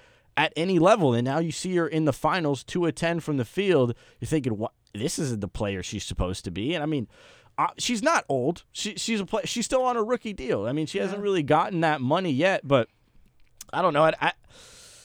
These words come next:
Speaker 1: I don't know if physically yet she's the kind of player you want as, at the core. If I were to start that Bay Area franchise, I'd be looking for more of a, more of a low post player.
Speaker 2: And I wanna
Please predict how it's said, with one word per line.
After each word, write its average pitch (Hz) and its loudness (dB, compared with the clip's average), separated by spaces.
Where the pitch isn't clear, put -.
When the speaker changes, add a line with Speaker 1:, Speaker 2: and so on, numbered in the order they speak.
Speaker 1:
I - 4
don't 220 4
know 226 6
if 143 2
physically 208 2
yet 160 4
she's 180 -2
the 160 0
kind 165 2
of 143 0
player 156 4
you 139 2
want 143 2
as, 139 2
at 139 0
the 139 0
core. 175 6
If 110 2
I 135 2
were 196 4
to 147 2
start 151 -2
that 127 -2
Bay 139 0
Area 135 2
franchise, 139 -2
I'd 123 -2
be 127 -4
looking 117 -4
for 117 -8
more 110 0
of 95 -2
a, 98 -2
more 104 -4
of 92 -4
a 95 -2
low 98 0
post 85 -4
player. - -8
Speaker 2:
And 240 0
I 262 0
wanna 302 0